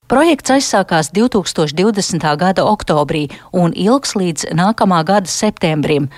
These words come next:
Līdz šim projekta komanda ir paguvusi izdarīt secinājumus par ietekmi uz vidi. Proti, ja šajā procesā izmanto eļļu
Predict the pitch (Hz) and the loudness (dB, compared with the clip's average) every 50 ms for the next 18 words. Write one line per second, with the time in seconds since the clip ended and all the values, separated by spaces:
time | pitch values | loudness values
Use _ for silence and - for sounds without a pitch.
0 | - - - 185 170 165 - - - - 170 160 147 127 - 175 180 190 214 - | -18 -8 -4 -2 -2 -2 -2 -4 -4 -2 0 0 0 0 2 2 2 2 0 0
1 | - - - - 262 262 269 269 262 254 247 233 220 - - - - - 190 202 | -2 -4 -2 0 2 4 4 4 4 4 2 0 -2 -4 -10 -14 -4 -4 -4 -2
2 | - - 220 254 254 277 240 220 190 165 - - 175 - 190 196 - - 165 160 | 0 0 0 0 0 0 0 0 0 -2 -4 -6 -4 -4 -4 -2 -2 -2 -4 -2
3 | 151 139 - - 185 190 - - 247 240 262 277 277 277 277 269 247 208 - - | -4 -6 -4 -4 -4 -4 -2 0 2 4 4 4 4 4 4 4 4 2 0 -2
4 | - 185 165 160 - - 185 220 247 240 214 196 - 190 180 175 165 - 220 214 | -2 0 0 0 -2 -2 -2 -2 0 0 -4 -4 -2 0 0 0 0 0 0 0
5 | 208 196 160 - 170 - - _ _ - - - - - - - - 220 208 170 | 0 0 -2 -4 -8 -10 -12 _ _ -20 -20 -18 -18 -18 -6 -2 0 2 2 2
6 | 156 - 156 - - - 165 - - - - - - 240 247 247 196 151 - - | 2 0 -4 -4 -2 -2 -2 -2 -2 -4 -6 -2 0 2 2 2 2 0 -2 -2
7 | - 190 196 202 - 233 - - 175 156 - - 202 190 190 175 160 151 139 - | 0 0 0 0 -2 -4 -4 -2 -2 -4 -2 0 0 0 2 0 0 0 0 0
8 | 156 151 - - - 165 170 175 185 196 196 185 | 0 0 0 0 -2 -2 0 2 2 2 2 0